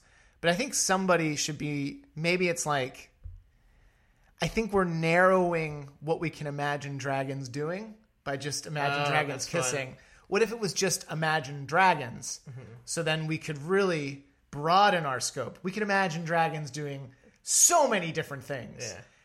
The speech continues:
Speaker 1: And then I guess in the so many different things, that's where you can have a bunch of jokes. Like, we can imagine dragons doing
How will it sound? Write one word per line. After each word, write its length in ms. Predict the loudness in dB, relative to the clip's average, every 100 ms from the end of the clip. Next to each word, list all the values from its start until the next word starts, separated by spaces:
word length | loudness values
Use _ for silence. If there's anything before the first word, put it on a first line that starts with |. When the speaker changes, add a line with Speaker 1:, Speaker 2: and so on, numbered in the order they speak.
| _ _ -8
Speaker 1:
And 140 | 0
then 360 | 4 6 4 2
I 80 | 0
guess 240 | 0 0
in 80 | -2
the 60 | -2
so 200 | 0 0
many 160 | -2
different 300 | -4 -4 -6
things, 520 | -2 0 0 -2 -8 -6
that's 220 | -4 -4
where 120 | -6
you 80 | -8
can 120 | -6
have 120 | -6
a 60 | -6
bunch 220 | -8 -8
of 100 | -6
jokes. 400 | 0 0 0 -4
Like, 80 | -6
we 60 | -4
can 80 | 2
imagine 300 | 2 2 0
dragons 440 | 2 4 2 -4
doing 400 | -2 0 -2